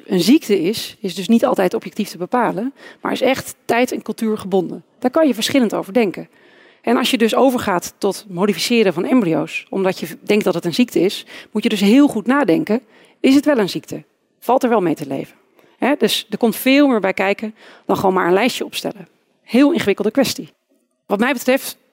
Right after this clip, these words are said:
hè, is er eigenlijk in de voortplanting nooit echt een plicht. Hè, want echte vrijheid, vrijheid betekent natuurlijk dat mensen zelf hun afwegingen moeten maken. En de enige vraag die je telkens moet stellen is: de kwaliteit van leven van het toekomstig kind.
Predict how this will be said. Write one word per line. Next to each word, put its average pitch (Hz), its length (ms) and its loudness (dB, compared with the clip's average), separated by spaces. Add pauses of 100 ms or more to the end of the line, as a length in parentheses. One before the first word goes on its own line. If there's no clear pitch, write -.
(140)
hè, 226 160 0
is 233 200 2
er 208 120 4
eigenlijk 226 300 0
in 214 60 2
de 175 60 -6
voortplanting 196 540 -2
nooit 208 260 2
echt - 240 -2
een 185 80 -2
plicht. - 420 -2 (300)
Hè, - 120 -2
want 196 120 -2
echte - 280 0
vrijheid, 190 500 0
vrijheid 226 360 -2
betekent 208 260 0
natuurlijk 196 260 -4
dat 196 120 -2
mensen 190 280 -2
zelf 180 280 2
hun 202 100 -2
afwegingen 165 440 0
moeten 147 200 -12
maken. 147 320 -10 (300)
En - 60 -8
de - 80 2
enige 240 240 2
vraag 226 220 -2
die 208 120 -6
je 196 80 -4
telkens 233 320 -2
moet 190 120 -8
stellen 214 300 0
is: 220 100 -8
de - 80 -10
kwaliteit 214 400 0
van 170 160 -4
leven 214 420 2
van - 140 -8
het 196 100 -4
toekomstig 175 440 -10
kind. 247 320 0